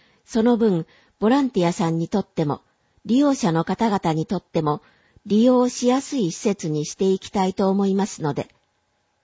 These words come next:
どうぞよろしくお願いいたします。平井直子、構成担当。この仕事を始めて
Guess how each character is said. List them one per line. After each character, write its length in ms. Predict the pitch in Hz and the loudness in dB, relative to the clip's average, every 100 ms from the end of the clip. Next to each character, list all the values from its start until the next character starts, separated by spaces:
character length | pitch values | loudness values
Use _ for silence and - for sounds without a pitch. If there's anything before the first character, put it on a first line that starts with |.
| _ | _
ど 120 | 196 202 | 2 2
う 80 | |
ぞ 140 | 156 139 | 2 0
よ 120 | 151 | 0
ろ 100 | 214 | -2
し 80 | - | -2
く 180 | - 226 | -2 2
お 60 | |
願 280 | 220 214 214 | 2 2 0
い 40 | 214 | 0
い 60 | |
た 120 | 220 | -2
し 160 | 214 220 | -4 -2
ま 140 | 214 | -2
す。 260 | 233 - _ _ _ _ _ _ _ _ _ _ _ _ _ _ _ _ _ _ _ _ _ _ _ _ _ _ _ | -4 -10 _ _ _ _ _ _ _ _ _ _ _ _ _ _ _ _ _ _ _ _ _ _ _ _ _ _ _
平 300 | 190 202 240 | 0 4 4
井 160 | 240 | 4
直 320 | 226 220 180 - | 2 4 2 0
子、 260 | - - _ _ _ _ _ _ _ _ | -6 -10 _ _ _ _ _ _ _ _
構 220 | 208 226 | 0 0
成 320 | 233 220 202 | 2 0 0
担 260 | - 180 170 | 0 -2 -2
当。 460 | - 160 147 143 - _ _ _ _ _ _ _ _ _ _ _ _ _ _ _ _ _ _ _ - | -2 0 0 -2 -8 _ _ _ _ _ _ _ _ _ _ _ _ _ _ _ _ _ _ _ -2
こ 120 | 202 | 2
の 100 | 240 | 2
仕 160 | - 226 | 2 -2
事 320 | 233 233 220 | 0 2 0
を 80 | 220 | 0
始 280 | 226 208 | -2 0
め 140 | 214 202 | 0 0
て 220 | 202 | -2